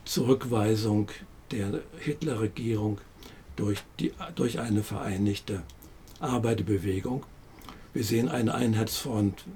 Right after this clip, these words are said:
der Rechten, eine Einheitsfront von oben, eine antipublikan-, republikanische Einheitsfront, aber wir sehen keine Einheitsfront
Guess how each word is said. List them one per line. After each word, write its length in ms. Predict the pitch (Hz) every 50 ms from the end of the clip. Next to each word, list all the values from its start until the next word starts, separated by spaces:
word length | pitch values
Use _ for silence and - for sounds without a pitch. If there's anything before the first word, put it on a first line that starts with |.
| - - - -
der 260 | - 113 110 104 87
Rechten, 720 | 101 117 143 147 - - - - 185 165 165 175 175 175 170 - - - - - - - - - - - - - - - - - - - - - - - -
eine 200 | - 104 98 90
Einheitsfront 680 | - - 104 113 113 113 107 - - - 113 104 101 -
von 240 | - - 110 101 95
oben, 720 | - - 113 120 127 139 151 151 151 180 165 160 170 160 160 - - - - - - - - -
eine 320 | 135 127 104 101 - -
antipublikan-, 1040 | 120 135 135 - 151 147 - - 135 123 143 135 127 117 - 120 123 127 139 - - - -
republikanische 1000 | - 135 127 - - 143 127 117 123 127 123 - 127 120 117 120 127 123 - 160
Einheitsfront, 720 | - 117 113 113 117 113 - - - - 117 113 110 110 - - - - - - - - - - -
aber 280 | - - 113 - 92 90
wir 100 | 104 95
sehen 340 | - - 101 104 104 110 -
keine 440 | - - 104 107 113 110 110 -
Einheitsfront 960 | - 98 98 101 101 101 101 98 - - - - - 92 92 92 87 82 -